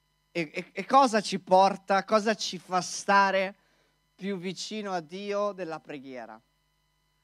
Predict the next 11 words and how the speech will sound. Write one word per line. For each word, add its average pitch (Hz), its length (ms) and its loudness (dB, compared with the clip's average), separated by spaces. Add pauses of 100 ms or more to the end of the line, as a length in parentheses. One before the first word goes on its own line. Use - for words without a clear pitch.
(220)
Se - 160 -20
ci 185 140 -10
pensiamo, 180 640 -4
la 156 120 -4
preghiera 165 720 -8
è 156 100 -10
lo 160 120 -12
strumento 170 840 -14
che 160 140 -18
noi 170 220 -14
abbiamo 147 680 -10